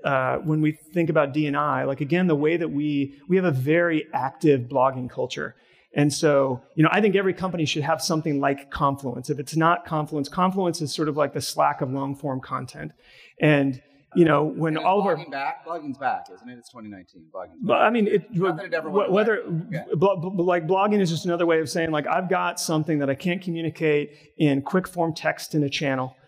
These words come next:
Speaker 1: I actually need to describe my thoughts. And so we'll have pages inside of the company that talk about, uh, you know, the most recent one that I read that was really, you know, really impactful was just the notion of pronouns inside of the company.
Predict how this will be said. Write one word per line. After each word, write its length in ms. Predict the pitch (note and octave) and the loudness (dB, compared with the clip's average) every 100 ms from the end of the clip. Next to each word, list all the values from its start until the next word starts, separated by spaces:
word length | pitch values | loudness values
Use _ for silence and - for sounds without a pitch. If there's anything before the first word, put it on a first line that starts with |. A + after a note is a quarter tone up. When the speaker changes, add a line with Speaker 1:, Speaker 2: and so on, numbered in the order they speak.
| _ _ | _ _
Speaker 1:
I 100 | D3+ | 2
actually 280 | F3 F#3+ A#3+ | 2 4 2
need 140 | A#3 | 2
to 80 | A3+ | 0
describe 400 | A3+ A3+ - G3+ | -4 -4 0 0
my 100 | G3+ | 0
thoughts. 400 | F#3 G#3+ E3 - | -2 2 2 2
And 100 | D#3+ | 0
so 120 | F3 | 2
we'll 160 | D#3+ G3 | 2 4
have 220 | F#3 F#3+ | 2 -2
pages 340 | E3 E3 F3 D#3 | -2 -2 -2 -4
inside 260 | D#3+ F3 | -2 0
of 60 | F#3+ | -2
the 40 | |
company 360 | F#3+ F3+ F#3 D#3 | -4 -4 -2 0
that 160 | D3 | -2
talk 240 | - D#3 D#3 | 2 2 2
about, 420 | D3 C#3+ C#3+ C#3+ - - _ _ - | -2 -2 -2 -4 -8 -20 _ _ 0
uh, 520 | D#3 D3 C#3+ C#3 C#3 - | 4 4 4 2 0 -4
you 120 | C4+ D#3+ | 2 4
know, 180 | D3 | 4
the 100 | D#3 | 0
most 220 | D#3 E3 E3+ | 0 0 0
recent 260 | F3 F#3 | 0 0
one 120 | F3 | 0
that 100 | D#3+ | 2
I 60 | D#3+ | 2
read 240 | E3+ D3+ | 2 2
that 100 | D#3 | 0
was 100 | E3 | -4
really, 500 | D3 D#3+ D#3+ D#3 D3 - | -2 -2 0 0 0 -6
you 160 | F#3+ D#3+ | -2 0
know, 60 | D3+ | 2
really 280 | E3 E3 | 0 0
impactful 460 | C#3+ D3 D3+ - D#3+ | -2 0 0 2 0
was 160 | D3+ C3 | 0 -4
just 280 | E3+ D3+ | -6 -6
the 80 | F3+ | -2
notion 360 | D#3+ D3+ D3 E3 | 0 0 -2 -6
of 80 | - | -6
pronouns 480 | D#3 D3+ D3 C3+ | -2 0 0 -2
inside 220 | C#3+ C3 D3 | -6 -4 -4
of 80 | |
the 60 | C3 | -4
company. 380 | C#3+ C3 A2+ | -8 -10 -12